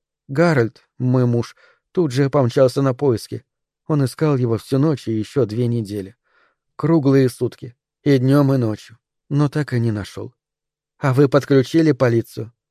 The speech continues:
спросила Карла. Было видно, что ее очень тронуло то, о чем рассказывала Анна. "Конечно". На следующее утро полицейские с собаками прочесали весь лес. Водолазы вели поиски в озере. Поисковая операция длилась несколько дней,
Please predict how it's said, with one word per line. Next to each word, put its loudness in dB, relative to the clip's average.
спросила 4
Карла. 0
Было 4
видно, 2
что -4
ее 6
очень 2
тронуло 6
то, 4
о 4
чем 2
рассказывала 2
Анна. -10
"Конечно". -2
На 4
следующее 2
утро 2
полицейские 2
с -8
собаками 2
прочесали 0
весь 0
лес. -4
Водолазы 4
вели 4
поиски 0
в -2
озере. -6
Поисковая 2
операция 0
длилась 4
несколько -2
дней, 0